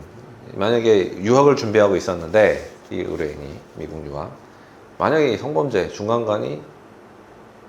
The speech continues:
유죄가 된다면 유학은커녕 구치소에서 이제 지낼 상황이었죠.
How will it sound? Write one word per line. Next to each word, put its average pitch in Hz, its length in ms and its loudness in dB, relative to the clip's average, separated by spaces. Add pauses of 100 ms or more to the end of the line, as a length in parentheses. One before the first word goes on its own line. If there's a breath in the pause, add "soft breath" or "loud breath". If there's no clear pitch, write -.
(340)
유죄가 113 280 2
된다면 82 460 -8 (560)
유학은커녕 113 800 -2 (180)
구치소에서 113 460 -6
이제 85 140 -6
지낼 82 380 -10
상황이었죠. 87 560 -12